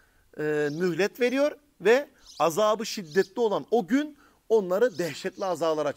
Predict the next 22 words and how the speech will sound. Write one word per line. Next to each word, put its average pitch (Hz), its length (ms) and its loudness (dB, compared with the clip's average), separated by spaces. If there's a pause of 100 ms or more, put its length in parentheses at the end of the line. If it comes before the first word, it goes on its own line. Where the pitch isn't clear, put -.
(120)
az-, 147 220 -4
azaplara, 156 640 0 (320)
dehşetli 160 540 -8
cezalara 147 480 -2
çarptıracak 123 500 -10
inşallah. 117 440 -8 (320)
Onun 185 120 -4
için 208 120 -4
ayet-i 165 300 0
kerime 190 200 -2
hakikaten 185 320 -6
insana 175 440 -6 (520)
teselli 165 540 0
veriyor. 131 280 -2 (540)
Aynı 160 220 0
şekilde 151 380 -4
onlar 156 340 -2
Allah'ın 151 420 -2
nurunu 156 380 -2
ağızlarıyla 151 560 -2
söndürmek 147 480 -8
istiyorlar. 170 460 -2